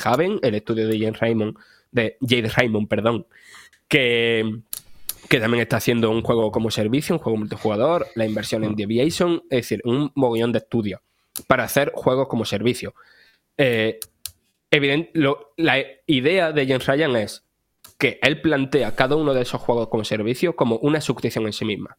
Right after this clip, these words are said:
¿no? Y la idea de, de PlayStation, la estrategia, es tener muchas suscripciones a la vez, o sea, muchos servicios, y que a cada uno de esos servicios un juego en sí mismo.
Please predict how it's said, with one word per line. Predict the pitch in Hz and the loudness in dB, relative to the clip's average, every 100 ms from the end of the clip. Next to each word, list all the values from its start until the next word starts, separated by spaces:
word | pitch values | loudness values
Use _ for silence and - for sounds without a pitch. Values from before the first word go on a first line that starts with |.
| - | -6
¿no? | 120 - | -4 -4
Y | - 117 | 0 0
la | |
idea | 101 113 156 | 2 2 2
de, | 151 139 - | 2 0 -2
de | 131 117 110 _ | 0 0 0 _
PlayStation, | 131 120 147 147 135 | -2 0 0 0 0
la | 131 | 0
estrategia, | - 101 139 - 143 - _ _ _ _ - | -2 -2 -2 0 -2 -2 _ _ _ _ 0
es | 131 147 - _ _ _ _ - _ - | 0 0 -6 _ _ _ _ -20 _ 0
tener | 139 127 160 185 - - | 2 2 0 -2 -10 -2
muchas | 139 214 - 147 | 0 2 0 0
suscripciones | - 135 123 - 113 101 | 0 0 0 0 0 -2
a | |
la | 95 | -4
vez, | 92 | -6
o | - | -6
sea, | 117 123 | -2 0
muchos | 107 147 - 180 | 2 0 0 -2
servicios, | - 131 113 107 165 - 110 85 - _ - | 0 0 0 0 0 0 -4 -4 -10 _ -6
y | 120 | -6
que | 104 | -4
a | 98 | -4
cada | 113 123 | 0 2
uno | 139 131 | 2 0
de | |
esos | 127 123 | -2 -2
servicios | 127 120 143 - 185 - | -2 0 0 0 0 0
un | 143 | -2
juego | 127 139 117 | 0 0 0
en | 107 | -2
sí | - | -2
mismo. | 107 98 98 | -4 -4 -6